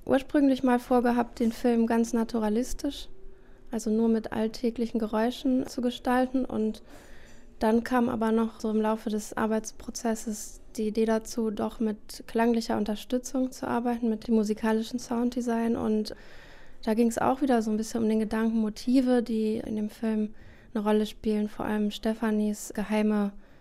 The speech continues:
Gelüste wollten wir ein bisschen verstärkend präsenter machen, um das auch verständlicher zu machen, dass halt da nochmal etwas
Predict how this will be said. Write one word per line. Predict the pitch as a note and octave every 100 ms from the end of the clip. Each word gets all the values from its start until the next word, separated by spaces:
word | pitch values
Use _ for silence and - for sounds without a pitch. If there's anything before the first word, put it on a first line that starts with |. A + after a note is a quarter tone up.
| - - - - - - - - -
Gelüste | G#3 A#3 A3+ - A3+ A3 G#3+ - -
wollten | A3+ A3 A3+
wir | G#3+
ein | G#3+
bisschen | G#3+ A3 A3+ G#3+ G#3+
verstärkend | - G3+ - A3+ A#3 A#3 A3+ G#3+ - - - - -
präsenter | - G#3+ A3 B3+ B3
machen, | G#3 G#3 A3
um | A3
das | G#3 -
auch | G3+
verständlicher | - G#3 - - A#3+ B3+ A#3 G#3+
zu | - A3+
machen, | G#3+ G#3 G#3+
dass | G#3 G#3 -
halt | G#3 G#3
da | G#3+
nochmal | G#3+ G#3 G#3+ A3
etwas | G#3 G#3 G3+